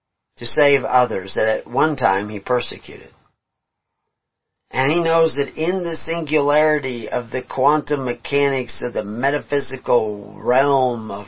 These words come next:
God in heaven, he would receive a blessing, and he talks about that in Corinth, uh, Corinthians. So now, where's your love?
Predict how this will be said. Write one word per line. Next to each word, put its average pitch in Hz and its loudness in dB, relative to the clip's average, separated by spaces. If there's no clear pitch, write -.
God 120 2
in 92 -8
heaven, 117 -6
he 151 -2
would 156 0
receive 143 -2
a 139 0
blessing, 139 2
and 104 -6
he 131 -6
talks 110 0
about 92 -6
that 95 -8
in 110 -10
Corinth, 120 -8
uh, 117 -10
Corinthians. - -6
So 160 8
now, 160 6
where's 156 -2
your 151 0
love? 117 -4